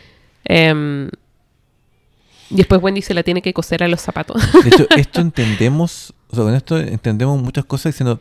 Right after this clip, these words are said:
Speaker 2: dejan esbozadas otras que, por ejemplo, a, a mí me, me generaron como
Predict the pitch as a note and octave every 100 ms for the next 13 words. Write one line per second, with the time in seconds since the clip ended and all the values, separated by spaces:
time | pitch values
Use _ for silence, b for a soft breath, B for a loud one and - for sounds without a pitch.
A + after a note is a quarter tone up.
0 | - A#2+ C#3 C3+ C3 A2+ G#2 G2 C3+ B2+
1 | C3 C3 A#2+ A#2+ A2 - A#2 B2 - A2
2 | - A2 C3 C#3 C3+ B2 - G2+ G2+ A2
3 | A#2 B2 A#2+ A#2